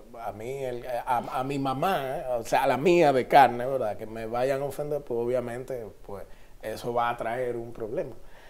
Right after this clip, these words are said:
Lo que sí es que el Señor ha sido muy bueno con nosotros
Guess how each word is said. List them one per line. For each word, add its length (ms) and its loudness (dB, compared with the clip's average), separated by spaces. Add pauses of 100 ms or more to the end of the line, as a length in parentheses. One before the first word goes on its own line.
(240)
Lo 200 0
que 100 0
sí 340 -2
es 540 -2
que 300 0
el 200 -4
Señor 560 -2 (140)
ha 160 0
sido 300 -4
muy 180 -6
bueno 300 -6
con 160 -10
nosotros 680 -10